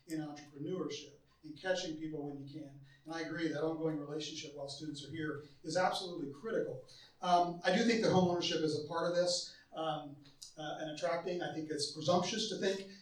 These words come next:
that a college grad is going to be buying a home immediately. So we need to have a feeder system, uh, a natural, uh, system, uh, to progress, uh, into home ownership. And I think we need to have an urban vibe here, which is far more robust than we have. Uh, but I will say this,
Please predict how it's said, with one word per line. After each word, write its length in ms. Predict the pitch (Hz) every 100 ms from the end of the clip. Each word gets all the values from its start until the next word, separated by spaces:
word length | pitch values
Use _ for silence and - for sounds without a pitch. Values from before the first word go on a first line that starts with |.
| _
that 280 | 170 170 156
a 40 | 180
college 300 | 160 160 156
grad 300 | 156 156 156
is 100 | 147
going 200 | 147 143
to 60 |
be 140 | 139 147
buying 220 | 151 147
a 20 |
home 320 | 151 170 170
immediately. 440 | 156 180 214 208 214 220 - - -
So 240 | 185 170
we 80 | 170
need 160 | 170 165
to 60 |
have 160 | 151 -
a 80 | -
feeder 240 | 185 165
system, 520 | - - 170 165 - - - -
uh, 440 | 151 139 139 147
a 40 | 156
natural, 640 | 160 160 - 156 147 - -
uh, 60 |
system, 480 | - 165 170 156 143 -
uh, 220 | 147 143
to 60 | - -
progress, 640 | 147 156 156 - - - - _ _
uh, 100 | 127 156
into 180 | 165 165
home 200 | 156 151
ownership. 460 | 156 156 165 160 - - 185
And 100 | 202
I 60 | 196
think 180 | 156
we 80 | 180
need 100 | 175
to 80 | 151
have 120 | 151 143
an 80 | 160
urban 280 | 156 143 139
vibe 300 | 143 147 139
here, 160 | 139 139
which 120 | -
is 140 | - -
far 140 | 160
more 200 | 151 139 139
robust 400 | 135 - - -
than 100 | 131
we 60 | 117
have. 180 | 123 127 - - _ - 151
Uh, 40 | - - -
but 100 | 196
I 40 |
will 120 | 240
say 160 | - 185
this, 440 | - - - -